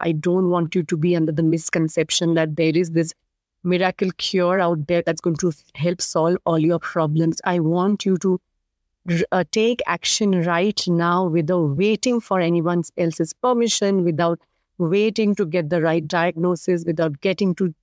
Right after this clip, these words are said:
get, you know, without waiting for the next test report. Of course, diagnosis is important. Of course, medication is important. And I strongly believe that it's not whether you should be searching for answers or a diagnosis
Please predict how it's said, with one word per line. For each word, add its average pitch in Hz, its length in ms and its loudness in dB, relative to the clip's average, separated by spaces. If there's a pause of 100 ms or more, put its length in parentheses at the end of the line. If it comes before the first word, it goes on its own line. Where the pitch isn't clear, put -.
(400)
get, 180 200 0
you 180 80 0
know, 165 120 2
without 165 400 0
waiting 180 360 2
for 180 120 0
the 165 100 2
next 170 360 0
test - 360 -2
report. - 400 -4 (500)
Of - 320 -4
course, 226 380 0
diagnosis 175 540 0
is 160 100 2
important. 165 500 0
Of - 280 -6
course, 190 240 0
medication 170 640 2
is 160 180 0
important. 170 480 0
And 170 140 0
I 170 60 2
strongly 175 480 0
believe 170 480 2
that 170 180 0 (1120)
it's 175 200 -2
not 175 420 0
whether 175 260 2
you 214 160 2
should 185 240 -2
be 202 100 2
searching 190 440 0
for 185 160 0
answers 175 520 0
or 180 140 0
a 170 80 2
diagnosis 160 920 0